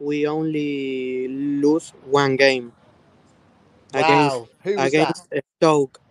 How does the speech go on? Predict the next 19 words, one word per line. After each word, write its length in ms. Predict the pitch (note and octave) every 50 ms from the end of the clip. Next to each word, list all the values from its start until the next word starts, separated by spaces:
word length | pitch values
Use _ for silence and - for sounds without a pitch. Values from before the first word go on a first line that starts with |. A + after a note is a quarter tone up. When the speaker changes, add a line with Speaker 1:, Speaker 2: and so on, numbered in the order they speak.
| _ _ _ _ _ _ _ _ _ _
Speaker 1:
It 200 | - C#3 C#3+ D3
was, 300 | D3 D#3 E3+ F3+ - - - _ _
uh, 560 | C#3 C#3+ C#3 C#3 C#3 C3+ C3+ C3 B2+ B2 B2+ B2+ - _ _ _ _ _ _ _ _ _ _ _ _ _ _ _ _
<laughs> 0 |
it 1000 | - D3 D3 A3 G#3+ G3+ A3 - C#3+ C#3+ E3 D3+ D3 D#3 G3+ D#3+ - D3+ D#3+ D#3 D#3
was 260 | D#3 D#3+ D#3+ - -
not 280 | D#3 D3 D#3 E3+ D#3+
nice 380 | D#3+ D3+ D#3 D#3+ E3 F3 F#3 -
because 520 | F#3+ E3+ D3+ - - C#3 C3+ C3 C3 -
it 120 | C3+ C3+ C3+
was 300 | C#3 C#3 C3+ C3 - -
zero 340 | - D3 D3 D3 C#3+ C#3+ C3+ _
four, 280 | - D3 C#3 D3+ F3 F#3 _ _ _ _ _ _ _ _ _ _
but 520 | - D3+ C#3+ C#3 C3+ C3+ C3 C3 B2+ B2+ - _ _ _ _ _ _ _ _
only 300 | - C#3 D3 D#3 D3+ D3+
one 240 | D3+ C#3+ D3 D3 C#3+
game, 340 | C#3 D#3 D#3+ D3+ C#3 C3+ C3
so, 400 | B2+ - C#3+ C3+ B2+ B2+ B2+ B2 B2+
mm, 160 | C3+ C3+ C3+